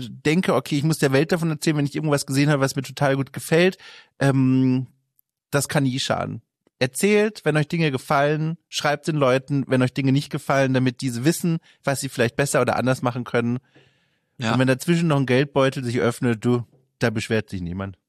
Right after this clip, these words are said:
Speaker 2: Genauso au-, auch so konstruktive Kritik. Also wenn
Speaker 1: Ja,
Speaker 2: dann halt irgendwie
Speaker 1: ja,
Speaker 2: ist so,
Speaker 1: ja.
Speaker 2: „Ey, das, die Art,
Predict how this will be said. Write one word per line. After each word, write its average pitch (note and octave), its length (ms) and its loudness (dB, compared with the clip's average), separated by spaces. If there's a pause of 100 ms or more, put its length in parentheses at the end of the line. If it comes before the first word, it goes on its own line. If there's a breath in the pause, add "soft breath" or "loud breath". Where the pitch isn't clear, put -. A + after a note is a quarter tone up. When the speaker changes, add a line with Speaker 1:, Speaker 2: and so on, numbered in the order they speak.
(440)
Speaker 2:
Genauso D#3+ 540 2
au-, C#3+ 180 0
auch - 240 -4
so C#3 180 0
konstruktive C#3+ 720 -2
Kritik. - 580 -4
Also G#2+ 280 -10
wenn A2+ 200 -2
Speaker 1:
Ja, F3+ 100 4
Speaker 2:
dann - 80 -2
halt G#2+ 140 -4
irgendwie A2 200 0
Speaker 1:
ja, G2 60 2
Speaker 2:
ist - 100 0
so, A2+ 140 2
Speaker 1:
ja. - 60 0
Speaker 2:
„Ey, C#3+ 240 0 (240)
das, - 720 -4 (140)
die C3+ 380 -2
Art, C#3 320 -2